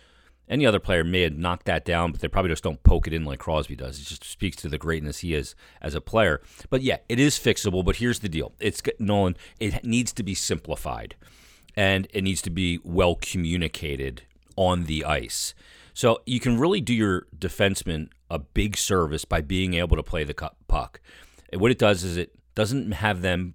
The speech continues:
put their back to the play and catch a beating a lot as forecheck is bearing down on you. If they just peel off to the corner, and that gives Carter Hart, if both D peel off to each corner,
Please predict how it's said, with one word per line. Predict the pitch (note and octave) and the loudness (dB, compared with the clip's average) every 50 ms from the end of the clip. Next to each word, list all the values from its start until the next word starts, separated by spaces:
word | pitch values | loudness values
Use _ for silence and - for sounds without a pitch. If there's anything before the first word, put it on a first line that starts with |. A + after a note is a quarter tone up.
| - _ | 2 _
put | - - G2+ - | 8 8 8 8
their | - G2+ F2 | 2 -2 -4
back | C#2+ - F#2 F#2 F#2 - - | -2 0 0 0 0 -2 -2
to | - F2 | -2 -2
the | E2 D2+ | -2 0
play | - - F2+ F2 E2+ E2+ D#2+ | 2 2 4 4 4 2 2
and | D2 - | 0 -2
catch | - F2+ - - | -6 -6 -6 -6
a | D2 | -8
beating | B1 - G2+ G2+ G2 E2+ D#2 | -6 -4 -4 -2 -2 -2 -2
a | C#2+ | -2
lot | C#2+ C#2 C#2 C#2 C#2+ C#2+ - _ - - - - - _ | -2 -2 -2 -4 -4 -6 -10 _ -20 -20 -20 -20 -20 _
as | - D#2 D2+ D2+ - - | -4 -2 -2 -2 -2 -6
forecheck | - - - A2+ A2+ G2+ - - G2+ F2 - | -12 -12 -2 0 0 2 2 0 -2 -2 -2
is | E2 D2 | -6 -8
bearing | - - G2+ F2+ F2 E2 D#2 D2 | -4 -2 0 0 0 0 -2 -4
down | C#2+ G2+ A2+ B2+ C3 | -2 -2 0 0 2
on | A#2 G2 F2 E2+ | 0 0 0 -2
you. | D#2+ D#2 D2+ D2 - _ _ _ - - - _ _ _ | -2 -4 -4 -6 -10 _ _ _ -20 -20 -20 _ _ _
If | - - | -8 0
they | - A#2+ C#3 | 2 2 2
just | C#3+ F3 D#3 - - | 2 0 -4 -4 -4
peel | - - C3+ C#3 B2+ A#2 A2+ | -4 -2 2 2 2 4 6
off | A2+ A2 - | 4 4 4
to | - B2+ | 2 -4
the | G2+ F#2+ | -4 -4
corner, | - - G#2 G2+ F2+ D#2+ D2+ D2+ E2 G#2 - _ _ _ _ _ _ _ | -6 -4 -4 -2 -2 -2 -2 -4 -6 -8 -12 _ _ _ _ _ _ _
and | F#2+ F#2+ F#2+ F#2+ F#2+ F2+ | 0 0 2 0 0 2
that | F#2+ G2+ G2 - | 2 2 2 2
gives | B2 G#2+ - | -2 -4 -4
Carter | - - A2+ A2 G#2+ G2+ | -2 -2 0 0 0 0
Hart, | F2 F2+ - E2 - - _ | 0 0 0 0 -2 -4 _
if | - D#2 - _ | -8 -8 0 _
both | G#2+ G#2 A2+ - - | 4 4 4 2 -2
D | - A#2 A2 F#2+ | -4 -4 -4 -4
peel | - - A2+ G#2 F#2+ | -4 -2 -2 0 2
off | F#2 F2 F2 - - | 2 2 2 2 0
to | - - - | -2 -4 -8
each | - - - - | -8 -8 -8 -8
corner, | - B2 A#2+ G#2+ E2+ D#2 D2 | -4 -2 0 0 0 0 -2